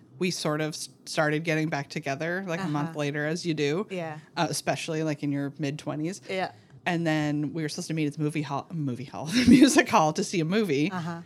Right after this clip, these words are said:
Speaker 1: And he just never showed up, and I never heard from him again until a year later.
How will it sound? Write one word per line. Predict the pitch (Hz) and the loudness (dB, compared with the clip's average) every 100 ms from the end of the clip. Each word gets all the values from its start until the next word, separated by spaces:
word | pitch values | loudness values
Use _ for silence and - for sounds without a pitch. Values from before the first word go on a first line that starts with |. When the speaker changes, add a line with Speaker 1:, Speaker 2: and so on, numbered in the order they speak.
| - - | -14 -2
Speaker 1:
And | 196 | 0
he | 196 185 | 2 2
just | 180 | 0
never | 175 147 180 | 0 0 0
showed | - 165 160 | 0 0 2
up, | 160 | 2
and | 202 | 2
I | 147 | 2
never | 151 143 143 | 2 0 -2
heard | 147 143 | -4 -2
from | 151 | -4
him | 165 143 | -2 -2
again | 147 151 | -2 -2
until | 143 139 156 | -2 -2 -2
a | |
year | 135 123 123 | -2 -4 -6
later. | 131 120 190 | -6 -6 -8